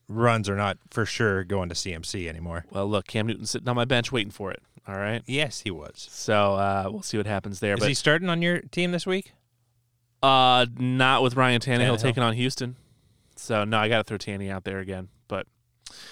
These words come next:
Speaker 2: uh, that's what I got. Next.
Speaker 1: Next.
Speaker 2: Keep this train moving.
Speaker 1: Uh, where were we? San Francisco going to Jacksonville. Mitchell, uh, is a question because of his injury. Jeff Wilson is the backup, so watch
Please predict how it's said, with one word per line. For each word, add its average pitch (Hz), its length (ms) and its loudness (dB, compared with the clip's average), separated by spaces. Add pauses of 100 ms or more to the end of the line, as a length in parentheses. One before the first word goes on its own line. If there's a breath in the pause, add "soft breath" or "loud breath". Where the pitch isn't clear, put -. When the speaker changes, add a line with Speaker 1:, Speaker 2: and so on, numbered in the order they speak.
(220 loud breath)
Speaker 2:
uh, 113 720 6
that's 117 160 4
what 156 80 2
I 170 40 2
got. 240 280 4
Next. 247 420 2
Speaker 1:
Next. 262 520 -2
Speaker 2:
Keep 190 140 0
this 196 100 2
train 202 180 4
moving. 185 280 2 (280)
Speaker 1:
Uh, 139 460 0
where 139 200 0
were 180 200 2
we? 107 100 2
San 202 220 2
Francisco 113 580 -2
going 113 240 0
to 92 60 -6
Jacksonville. 95 600 -2 (640 soft breath)
Mitchell, 185 720 2
uh, 139 40 0
is 147 520 2
a 147 80 0
question 147 380 0
because 135 260 -2
of 117 80 -8
his 110 160 -6
injury. 127 480 0
Jeff 120 300 -2
Wilson 120 580 -4 (100)
is 98 340 -6
the 104 100 -6
backup, 107 440 -4
so 92 200 -6
watch 95 340 -2